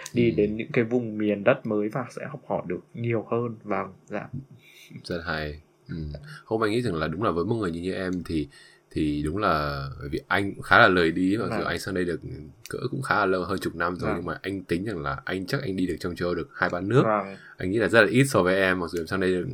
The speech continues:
Speaker 2: mà em sang đây tương đối.
Speaker 1: Vâng.
Speaker 2: Nhưng mà anh nghĩ rằng là đúng là nghe câu chuyện của em là anh cảm thấy rằng là mình được motivate để đi
Speaker 1: Vâng.
Speaker 2: rất là nhiều. Và đúng là anh cũng cảm thấy đúng, bởi vì là, là đúng là mình sẽ bị kiểu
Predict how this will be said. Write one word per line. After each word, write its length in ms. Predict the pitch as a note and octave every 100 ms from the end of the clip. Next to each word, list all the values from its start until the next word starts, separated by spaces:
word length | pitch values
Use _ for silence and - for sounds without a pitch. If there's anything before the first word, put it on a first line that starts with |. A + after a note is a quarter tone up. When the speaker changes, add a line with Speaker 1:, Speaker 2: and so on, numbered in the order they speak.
| D2
Speaker 2:
mà 100 | C#2+
em 200 | F#2 G2
sang 140 | - G2
đây 80 | F2+
tương 140 | F2+
đối. 260 | E2+ D#2 G#2
Speaker 1:
Vâng. 100 | G#2 - - -
Speaker 2:
Nhưng 80 | G#2
mà 60 |
anh 100 | F#2
nghĩ 100 | F#2
rằng 120 | B2 F2
là 140 | D#2
đúng 140 | D#2
là 80 | G2
nghe 160 | F2+ F#2
câu 120 | F2+
chuyện 140 | - F2
của 60 |
em 140 | E2+ F2+
là 60 | F2+
anh 60 |
cảm 80 | E2 C#2
thấy 100 | D#2
rằng 100 | D#2+
là 160 | C#2+ D2
mình 140 | D2+
được 180 | C#2+ C#2+
motivate 420 | E2 - E2 A2
để 80 | -
đi 320 | - E2 E2 E2+
Speaker 1:
Vâng. 180 | G#2+ F#2
Speaker 2:
rất 120 | A#2+
là 80 | F2+
nhiều. 260 | D2 D2 C#2
Và 140 | C#2+ C2+
đúng 200 | F2 A#2+
là 60 | -
anh 140 | B2
cũng 80 | F3+
cảm 140 | C3+
thấy 100 | -
đúng, 200 | F2 E2+
bởi 80 | A#2+
vì 100 | E2
là, 200 | D#2+ D#2 - - - - - -
là 380 | E2 D#2 D2+ D#2
đúng 120 | F2
là 60 | C3
mình 180 | G2+ E2
sẽ 100 | -
bị 100 | F#2+
kiểu 120 | -